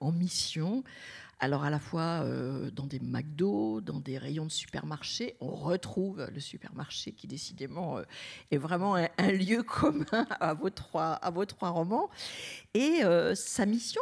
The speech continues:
consiste à observer, euh, avec, euh, beaucoup de minutie, euh, tout ce qui se passe, y compris, euh, les tensions de ce monde du travail qui sont décrits avec beaucoup de précision,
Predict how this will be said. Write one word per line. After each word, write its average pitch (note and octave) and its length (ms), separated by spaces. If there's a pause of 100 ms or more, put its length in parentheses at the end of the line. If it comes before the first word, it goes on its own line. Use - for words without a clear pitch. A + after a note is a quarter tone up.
consiste - 420
à D3 100
observer, G3+ 920
euh, D3 320
avec, D3+ 420
euh, C3+ 40
beaucoup D3+ 380
de A3+ 100
minutie, G3+ 760 (480)
euh, D#3 680
tout C#4+ 100
ce - 120
qui A3+ 100
se - 140
passe, F#3 440 (200)
y E3 80
compris, F#3 680
euh, C3 160 (320)
les D3 160
tensions A3 720
de D3+ 120
ce - 120
monde E3+ 300
du D#3+ 100
travail F3 520
qui - 160
sont D#3 240
décrits D#3 360
avec D#3+ 160
beaucoup F3+ 220
de - 60
précision, A3 680